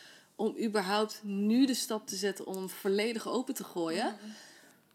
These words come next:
Speaker 1: Maar ook dat is een reis.
Speaker 2: Ja, joh. Super
Speaker 1: En dat
Speaker 2: kwetsbaar.
Speaker 1: blijft het.
Speaker 2: Ja. Ja, dat is, dat is het absoluut.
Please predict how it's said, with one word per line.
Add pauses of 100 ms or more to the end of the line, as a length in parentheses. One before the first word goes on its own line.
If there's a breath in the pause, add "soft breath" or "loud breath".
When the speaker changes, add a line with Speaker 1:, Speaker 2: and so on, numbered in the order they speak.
(160)
Speaker 1:
Maar
ook
dat
is
een
reis.
Speaker 2:
Ja,
joh. (300)
Super
Speaker 1:
En
dat
Speaker 2:
kwetsbaar. (100)
Speaker 1:
blijft
het. (100)
Speaker 2:
Ja. (920 soft breath)
Ja,
dat
is,
dat
is
het
absoluut.